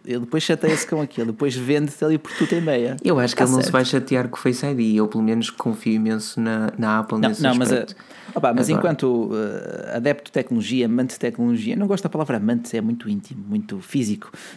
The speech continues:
Speaker 1: ah, m-, mas, eh, eh, adoro quando um produto consegue gerar este tipo de, ah, de comportamento nos consumidores, porque é sinal que algo de facto está a ser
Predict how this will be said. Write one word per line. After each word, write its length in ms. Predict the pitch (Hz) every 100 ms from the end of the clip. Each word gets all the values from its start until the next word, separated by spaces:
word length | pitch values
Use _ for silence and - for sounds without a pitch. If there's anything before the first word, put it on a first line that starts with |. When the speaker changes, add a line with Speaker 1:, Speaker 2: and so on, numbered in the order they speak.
| 147
Speaker 1:
ah, 300 | 123 120 123
m-, 500 | 127 131 135 131 120
mas, 380 | 127 127 127 -
eh, 400 | 123 117 117 120 120 -
eh, 720 | 113 110 107 - - - - - -
adoro 340 | 127 123 147 160
quando 300 | 156 135 127
um 20 |
produto 400 | 127 120 131 -
consegue 380 | 143 139 131 120
gerar 340 | 120 117 117 -
este 280 | 147 135 - _
tipo 300 | 135 - 127
de, 340 | 120 135 113 98 - - -
ah, 360 | - - - - - - - -
de 60 |
comportamento 880 | - 220 214 - 143 123 135 - 190 -
nos 240 | 175 190
consumidores, 580 | - 180 - 170 170 -
porque 240 | - -
é 80 | 151
sinal 420 | 135 127 120 120
que 200 | 123 151 -
algo 260 | 139 143 147
de 80 | -
facto 260 | - - -
está 140 | -
a 40 |
ser 260 | - - 147